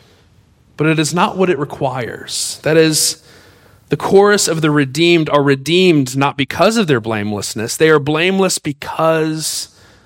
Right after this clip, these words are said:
they have been redeemed. John tells us what victory requires. He tells us what it takes to join this mighty chorus. He tells us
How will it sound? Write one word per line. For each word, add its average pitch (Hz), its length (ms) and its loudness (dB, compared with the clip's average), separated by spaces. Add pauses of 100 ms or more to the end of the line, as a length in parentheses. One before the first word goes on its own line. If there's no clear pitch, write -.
(320)
they 143 100 2
have 131 120 2
been 131 160 0
redeemed. 95 560 -10 (2250)
John 190 240 2
tells 214 360 -2
us - 580 -10 (540)
what 131 160 0
victory 127 460 -2
requires. - 960 -8 (800)
He 185 140 2
tells 202 400 4
us 202 180 0
what 175 160 2
it 175 140 -4
takes - 640 -2 (300)
to 190 100 2
join 175 340 4
this 180 180 0
mighty 185 300 2
chorus. 196 440 4
He 170 80 -4
tells 202 340 2
us - 320 -2